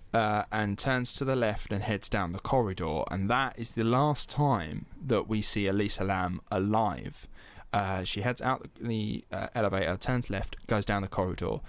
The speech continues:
and that's the last time. And then, and, uh, bear in mind as well, this, this entire time, it's like, as James said, a three to four minute video.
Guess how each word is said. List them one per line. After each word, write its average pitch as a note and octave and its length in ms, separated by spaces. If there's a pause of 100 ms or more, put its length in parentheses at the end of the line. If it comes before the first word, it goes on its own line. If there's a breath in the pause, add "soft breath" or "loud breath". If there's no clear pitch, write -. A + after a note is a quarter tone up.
(220 loud breath)
and A#2 80
that's - 140
the A#2+ 60
last G#2+ 200
time. F#2 220 (240 loud breath)
And A#2+ 280
then, C3+ 380 (220)
and, D#3 200
uh, D3+ 160
bear F#3 180
in F3 100
mind C#3 180
as - 140
well, C3 160
this, - 180
this - 260
entire E3+ 380
time, C#3+ 340
it's - 260
like, B2+ 120
as A#2+ 220
James G#2+ 260
said, - 140
a G2 40
three C3 280
to - 100
four A#2+ 160
minute G#2+ 260
video. F#2+ 440